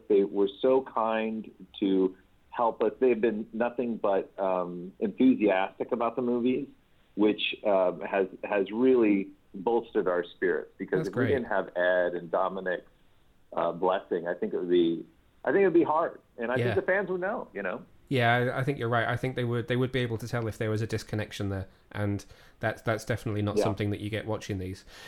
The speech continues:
Speaker 2: So was there anybody that you wanted to use that you weren't able to then in this one?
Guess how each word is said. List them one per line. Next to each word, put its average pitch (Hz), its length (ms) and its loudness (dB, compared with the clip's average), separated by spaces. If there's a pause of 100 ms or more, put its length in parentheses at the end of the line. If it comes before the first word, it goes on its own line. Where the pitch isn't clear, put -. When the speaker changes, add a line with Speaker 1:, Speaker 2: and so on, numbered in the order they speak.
Speaker 2:
So 185 160 2
was 226 180 4
there 269 140 4
anybody 139 320 4
that 113 140 -2
you 117 120 0
wanted 117 280 0
to 120 80 -2
use 110 200 -2
that 107 100 -4
you 113 120 -2
weren't 117 160 2
able 160 200 -2
to 107 140 -4
then 98 180 -4
in 98 80 -2
this 98 180 -6
one? - 140 -6